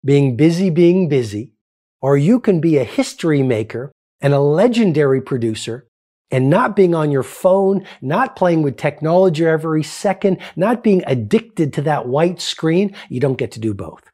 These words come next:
And I'm gonna get right into the first habit that will help you beat digital distraction, and that's no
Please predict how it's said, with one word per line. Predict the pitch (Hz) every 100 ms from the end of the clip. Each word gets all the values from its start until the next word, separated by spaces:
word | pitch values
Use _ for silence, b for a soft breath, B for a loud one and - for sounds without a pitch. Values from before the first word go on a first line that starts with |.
| _ _
And | 143
I'm | 147
gonna | 160 156
get | 151 156
right | 143 131 170 190
into | 170 151
the | 127
first | 117 - 165 170 160 -
habit | - - 175 160 110 90 _ _ _
that | 143
will | 139 175
help | 123 160
you | 147 143
beat | 110 151 156 - _ _
digital | 120 131 123 127 127 123 B B -
distraction, | 120 - - - 123 123 127 - 110
and | 117
that's | 156 165 131
no | 139 170 208 220 214